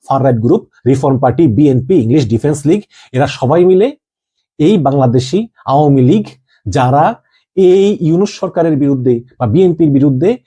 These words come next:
এই লন্ডনের রাস্তায় মিছিল করার চেষ্টা করবে, ততই এই ফার রাইট গ্রুপটা, এই টমি রবিনসন গ্রুপটা তারা প্রতিবাদ অব্যাহত রাখবে। এবং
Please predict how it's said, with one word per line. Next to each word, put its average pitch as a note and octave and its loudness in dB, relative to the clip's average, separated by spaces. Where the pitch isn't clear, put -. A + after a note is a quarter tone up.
এই E3 2
লন্ডনের D3 2
রাস্তায় E3 -2
মিছিল C3+ -4
করার D#3 -2
চেষ্টা D#3+ -6
করবে, F3 -4
ততই D#3+ 2
এই F3 2
ফার D3+ -2
রাইট C#3+ 2
গ্রুপটা, D3 -2
এই C#3+ -2
টমি D#3 2
রবিনসন D3+ 0
গ্রুপটা C3 -2
তারা B2 -2
প্রতিবাদ D#3 0
অব্যাহত B2 -2
রাখবে। G2 -4
এবং F3 2